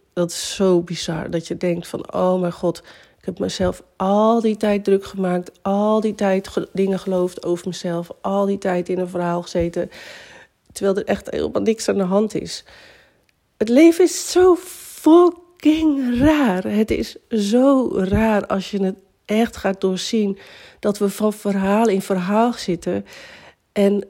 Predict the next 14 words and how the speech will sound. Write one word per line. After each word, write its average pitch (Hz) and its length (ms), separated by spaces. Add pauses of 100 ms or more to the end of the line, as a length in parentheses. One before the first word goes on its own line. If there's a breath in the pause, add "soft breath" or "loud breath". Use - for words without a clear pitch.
(160)
ook 208 220
jij 208 340
nu 190 280
waarschijnlijk 185 560
identificeert 214 1000 (280)
je 190 180
helemaal 202 420
met 180 240
mijn, 180 440 (120)
eh, - 120 (760)
met 165 160
mijn 180 240 (100)
podcast. 180 680 (540 loud breath)
En, 202 160